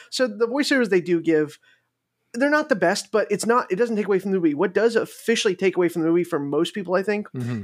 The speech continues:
Speaker 1: is the happy ending where they literally drive
Speaker 2: Yeah.
Speaker 1: off into the sunset.
Speaker 2: There's
Speaker 1: You
Speaker 2: an
Speaker 1: see this
Speaker 2: alternate ending.
Speaker 1: dark ass fucking, like, city. Everything is always constantly rain and dark and everything. And at the end of the movie, spoiler alert for nineteen eighty-two movie, they literally
Speaker 2: <laughs>
Speaker 1: drive off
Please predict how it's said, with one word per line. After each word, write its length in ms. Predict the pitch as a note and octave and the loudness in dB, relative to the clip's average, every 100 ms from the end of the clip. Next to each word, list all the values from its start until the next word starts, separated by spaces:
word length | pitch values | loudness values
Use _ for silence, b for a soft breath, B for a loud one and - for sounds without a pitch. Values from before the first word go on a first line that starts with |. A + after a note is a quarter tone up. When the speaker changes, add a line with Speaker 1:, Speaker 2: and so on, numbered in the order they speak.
| - | -2
Speaker 1:
is 140 | F3+ | -2
the 140 | D#3+ D#3+ | 0 -4
happy 420 | D#3 G3+ G3+ F3+ | 0 0 0 -2
ending 300 | E3+ D#3+ D3 | 0 0 -2
where 80 | D3+ | 0
they 120 | F#3+ | 0
literally 640 | F3+ F3+ A3+ A#3+ A#3 F#3+ | 0 0 -2 -2 0 0
drive 160 | E3 D#3+ | 2 2
Speaker 2:
Yeah. 80 | D#3+ | 2
Speaker 1:
off 160 | D3+ | 0
into 160 | D#3+ D#3 | -4 -6
the 100 | C3+ | -6
sunset. 360 | D#3 C3+ C3 - | -4 -4 -2 0
Speaker 2:
There's 240 | F3 F#3 | 0 2
Speaker 1:
You 60 | G3+ | 2
Speaker 2:
an 40 | |
Speaker 1:
see 100 | C#4+ | 2
this 100 | D#3+ | 2
Speaker 2:
alternate 300 | F3 F#3+ F3+ | 0 0 0
ending. 340 | E3+ F#3 A3+ G#3+ | 0 2 2 2
Speaker 1:
dark 360 | A3+ B3+ B3+ A3+ | 2 0 -2 -2
ass 360 | G3 G#3 G#3+ G#3+ | 0 2 2 0
fucking, 500 | - G#3+ G#3+ G3 F#3 | 0 0 0 -2 0
like, 240 | E3+ E3 b b | 0 0 b b
city. 480 | - - C#4 G#3+ D#3 | -4 0 2 2 2
Everything 380 | G3+ B3 B3 A3 | 2 2 0 2
is 120 | F3 | 2
always 200 | F3 F#3 | 2 0
constantly 520 | - G#3 G#3 A3+ G3+ G3 | 0 -2 0 0 0 2
rain 280 | F#3 F3+ | 2 4
and 140 | F3+ E3+ | 2 2
dark 240 | D#3+ D#3 | 0 2
and 40 | D#3+ | 0
everything. 280 | C#3+ D3+ D3 B - | 0 -2 -6 B -2
And 100 | F3+ | 0
at 80 | |
the 180 | G3 G#3+ | 0 2
end 140 | G#3+ A#3+ | 2 2
of 80 | |
the 60 | B3 | 2
movie, 240 | G3+ E3+ | 2 0
spoiler 360 | F3 - A#3 C#4 | -2 -2 0 2
alert 300 | C4 C4 C4 | 2 2 0
for 80 | A#3+ | 0
nineteen 280 | A3 A3 A3 | 0 0 0
eighty-two 240 | G#3 A3 | -2 -2
movie, 320 | G#3+ F#3 D3+ B B B - | 0 0 0 B B B -2
they 100 | F#3 D#3 | -2 0
literally 400 | F3 A#3 A#3+ G#3+ | 0 2 2 0
Speaker 2:
<laughs> 0 | |
Speaker 1:
drive 400 | F3+ F#3+ G3+ G3+ | 0 2 2 2
off 340 | F#3 D3 - | 2 0 -2